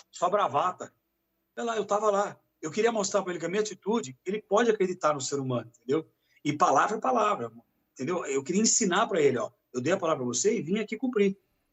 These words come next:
Pena que ele não foi pra ver essa atitude,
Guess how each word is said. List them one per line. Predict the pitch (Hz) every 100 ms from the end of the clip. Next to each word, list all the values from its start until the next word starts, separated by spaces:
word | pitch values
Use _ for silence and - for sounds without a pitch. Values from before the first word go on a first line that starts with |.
| -
Pena | 202 208
que |
ele | 233
não | 240 277
foi | - 202 220 196 _ -
pra | 170
ver | 131 160
essa | 165 151
atitude, | 143 143 131 117